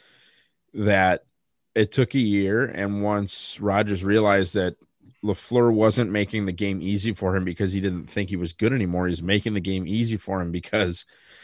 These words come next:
it, it's beneficial for the team and it's beneficial for him. Uh, Rodgers had to carry so much of the load, you know, with the, the ten personnel on the iso routes and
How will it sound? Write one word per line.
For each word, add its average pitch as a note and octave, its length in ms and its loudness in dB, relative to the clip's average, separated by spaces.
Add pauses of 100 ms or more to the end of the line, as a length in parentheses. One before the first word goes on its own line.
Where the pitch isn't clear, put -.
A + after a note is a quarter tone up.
(380)
it, G2+ 480 0
it's G2 200 0
beneficial A2 520 2
for G2+ 120 0
the F#2 80 -2
team D#3+ 240 0
and G#2+ 80 0
it's F2+ 100 -6
beneficial G#2+ 540 -4
for G2 160 -4
him. C#3 480 2 (420)
Uh, G#2 260 6
Rodgers C#3 500 4
had C#3+ 160 4
to A2+ 40 -2
carry D3 340 4
so C#3 320 2
much D3+ 220 2
of A2 100 2
the F#2+ 80 -2
load, F#2+ 520 4
you F2+ 80 -6
know, F#2 80 -2
with F#2 180 -4
the, E2+ 240 -2 (1000)
the D#2 160 -6
ten B2+ 260 0
personnel A#2 580 0
on E2+ 120 -4
the C#2+ 100 -14 (140)
iso A2+ 340 2
routes D#2+ 440 0
and - 200 -14